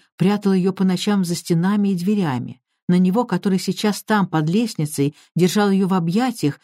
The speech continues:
и что-то шептал ей, а ведь возлюбленная только что спасла ей жизнь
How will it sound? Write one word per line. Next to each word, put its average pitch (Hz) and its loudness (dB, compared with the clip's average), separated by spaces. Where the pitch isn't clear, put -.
и 160 2
что-то 202 0
шептал 208 -2
ей, 123 -4
а 156 0
ведь 151 0
возлюбленная 151 0
только 156 0
что 165 -2
спасла 165 -2
ей 165 0
жизнь 156 -2